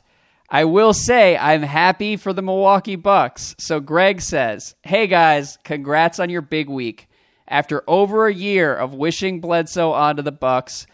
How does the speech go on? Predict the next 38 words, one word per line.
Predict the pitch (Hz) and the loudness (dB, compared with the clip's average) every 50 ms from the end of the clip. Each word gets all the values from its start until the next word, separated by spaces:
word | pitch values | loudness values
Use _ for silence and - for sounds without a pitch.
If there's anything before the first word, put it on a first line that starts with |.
| _ _ _ _ _ | _ _ _ _ _
you | 135 127 131 | -10 -10 -10
finally | - _ - 156 160 170 175 185 185 | -8 _ 0 0 2 2 0 0 -2
spoke | 170 - - - 165 160 156 - - | -4 -6 -4 0 2 2 2 2 0
it | 156 - | -4 -4
into | - 139 143 143 151 147 | -4 -6 -4 -4 -2 -4
existence | 143 139 135 127 127 127 123 - - - 117 117 120 - - - _ | -4 -4 -6 -8 -8 -8 -8 -10 -10 -8 -8 -8 -8 -10 -16 -20 _
like | - 131 123 117 127 | -8 -8 -8 -8 -8
less | 127 127 135 143 160 - - | -6 -2 0 0 0 0 -4
cool | - - - 160 151 151 151 147 131 | -12 -8 -4 -4 -2 0 -2 -4 -4
versions | 131 127 127 131 127 131 127 123 123 127 | -4 -4 -4 -4 -4 -6 -8 -8 -8 -10
of | 113 117 | -12 -12
LeVar | 117 110 120 127 120 123 123 120 | -14 -14 -6 -2 0 0 0 0
Ball. | - 123 113 110 104 87 - - _ _ _ _ _ _ _ _ _ _ _ _ - | 0 0 0 0 -2 -2 -6 -10 _ _ _ _ _ _ _ _ _ _ _ _ -4
I | 139 143 | 0 4
know | 165 185 208 208 | 4 4 4 4
Ben | 165 160 190 190 190 185 175 | 4 4 4 4 4 2 0
was | 165 147 | -2 2
already | 165 165 165 170 165 165 160 - | 4 4 4 4 2 0 -2 -4
insanely | - 147 143 143 - - - 160 165 175 180 175 170 160 | -4 -6 -6 -6 -6 -6 -4 -2 -2 -2 -2 -2 -4 -2
high | 151 156 156 151 143 | -2 -2 -2 -2 -2
on | 131 127 | -4 -6
the | 123 | -8
Bucks, | 120 - 123 120 120 - - - | -6 -4 -4 -4 -4 -6 -10 -16
but | - _ 127 127 - | -10 _ -10 -8 -6
does | 139 131 127 | -10 -10 -8
this | - 151 170 165 - - | -6 -6 -6 -6 -6 -10
m-, | 156 151 - - | -10 -12 -10 -6
move | 151 151 151 147 143 139 - - | -2 -2 0 0 -2 -4 -6 -8
make | 139 131 127 135 - - | -6 -6 -6 -6 -6 -6
them | 139 131 123 127 - | -4 -4 -4 -6 -10
a | 127 | -12
top | 117 - - 143 139 135 135 - | -14 -12 -4 -2 0 0 -2 -4
two | - - 139 135 | -10 -10 -10 -8
seed | - - - 127 123 120 120 117 | -10 -12 -12 -10 -10 -10 -10 -10
in | - - 123 123 | -12 -14 -16 -14
triple | - - 135 127 - 127 117 113 | -10 -10 -10 -10 -10 -10 -8 -8
A?" | 95 85 110 - _ _ _ _ _ _ _ _ _ _ _ _ _ _ _ _ _ _ _ - - | -8 -8 -10 -12 _ _ _ _ _ _ _ _ _ _ _ _ _ _ _ _ _ _ _ -20 -10
Um, | - 135 135 131 123 113 110 - 185 | -6 -2 0 0 0 0 -2 -6 -10